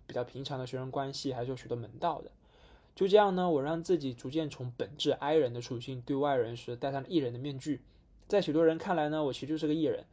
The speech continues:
但实际上只有我自己，呃，才知道自己 I 的有多深，对吧？后来呢，我发现自己这种戴上一副喜欢与他人交流沟通的面具以后，好像后面的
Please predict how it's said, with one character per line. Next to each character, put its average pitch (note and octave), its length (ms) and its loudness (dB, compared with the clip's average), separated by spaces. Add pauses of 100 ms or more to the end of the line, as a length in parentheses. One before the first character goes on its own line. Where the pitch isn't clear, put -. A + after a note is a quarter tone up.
(360)
但 F3 140 4
实 E3 120 -2
际 D#3 100 4
上 D#3+ 200 -2
只 C3+ 140 -4
有 C#3+ 80 6
我 C3 140 2
自 D#3 240 -6
己， - 220 -12 (500)
呃， B2 300 -2 (100)
才 - 180 -4
知 C3+ 100 -2
道 C#3+ 120 2
自 C#3+ 120 -2
己 B2 100 -2
I C#3 200 0
的 C#3 80 0
有 A#2+ 120 0
多 B2+ 180 -4
深， B2+ 260 -6
对 B2+ 80 -8
吧？ B2 120 -8 (560)
后 G3+ 120 8
来 F3 140 12
呢， F3+ 100 6
我 D#3+ 80 6
发 E3 160 2
现 F3 180 4
自 F3 100 0
己 C#3 160 4 (200)
这 E3+ 140 4
种 C3 260 -2
戴 E3 180 8
上 D#3 180 0
一 C#3+ 80 -2
副 C#3+ 260 -2
喜 - 240 -8
欢 D3 300 -2
与 B2 100 -6
他 C#3 220 -2
人 C3+ 260 -4
交 D#3 260 4
流 C3 140 -2
沟 C#3+ 220 0
通 D3 140 -8
的 C#3 80 -6
面 D#3 220 -2
具 C3+ 180 -4
以 A#2+ 40 -6
后， - 280 0 (340)
好 C3+ 120 0
像 D#3 100 4
后 F#3+ 120 0
面 F#3+ 160 0
的 D#3 100 -2